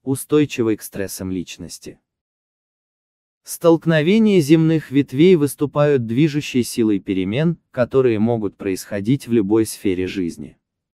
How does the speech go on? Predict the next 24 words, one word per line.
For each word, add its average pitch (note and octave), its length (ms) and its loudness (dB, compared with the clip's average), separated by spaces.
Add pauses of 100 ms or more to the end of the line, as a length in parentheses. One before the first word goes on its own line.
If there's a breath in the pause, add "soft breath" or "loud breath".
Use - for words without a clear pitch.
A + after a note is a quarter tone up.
(460)
Животное D3 680 2
года D3+ 320 2
рождения C#3 600 2
также D3 400 0
подскажет, C#3 640 -2
какие C3+ 420 0
дни C3 280 -2
могут D3+ 360 2
быть A#2+ 240 0
неудачными, A2+ 880 -4 (240)
когда A#2+ 340 0
не F3 140 4
стоит D#3+ 400 0
планировать B2 640 0
что-то B2 400 -4
значимое, G2+ 800 -8 (280)
а A#2+ 140 -4
лучше C#3 400 -2
сделать A#2+ 460 0
передышку A2+ 640 -2
и A2+ 160 -10
поразмыслить G#2 800 -6
о F#2+ 80 -6
будущем. - 640 -10